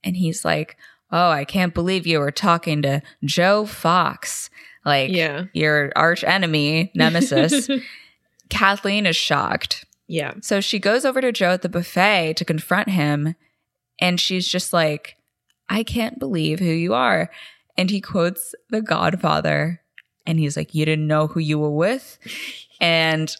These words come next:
Speaker 1: when she doesn't get it, he has to, like, explain the reference and the horse head scene. It's just, like,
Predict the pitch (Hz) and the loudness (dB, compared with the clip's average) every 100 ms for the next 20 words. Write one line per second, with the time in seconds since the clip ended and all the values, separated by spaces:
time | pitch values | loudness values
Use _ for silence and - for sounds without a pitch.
0 | _ _ _ _ 214 214 - 208 170 247 | _ _ _ _ -2 -2 -2 0 0 0
1 | 180 156 170 175 - 185 - 262 247 - | 0 0 2 0 -2 -4 -2 -2 -2 -6
2 | - 196 175 160 147 151 160 165 165 156 | -8 -4 0 0 2 2 2 2 0 0
3 | 143 170 214 220 214 202 202 202 165 127 | 0 2 0 0 2 2 0 -2 -2 -2
4 | 131 - 139 - 208 214 - 247 202 190 | -2 -4 -4 2 2 2 -2 -2 -2 -2
5 | - 208 190 190 180 135 - - 190 190 | -4 -2 2 2 2 0 -2 -6 -2 0
6 | 160 147 - | 2 0 -6